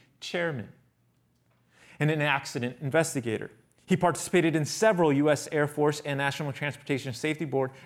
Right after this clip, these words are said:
accident investigations, which means that he not only received high-level training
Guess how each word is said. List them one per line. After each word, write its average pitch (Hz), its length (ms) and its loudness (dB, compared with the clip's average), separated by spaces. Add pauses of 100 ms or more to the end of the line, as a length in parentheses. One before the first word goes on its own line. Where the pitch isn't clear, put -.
accident 131 480 -4 (160)
investigations, 127 800 -2
which 135 220 -2
means 160 600 4 (200)
that 160 140 2
he 208 120 2
not 202 220 4
only 180 260 2
received 151 400 0
high-level 196 680 4
training 165 840 2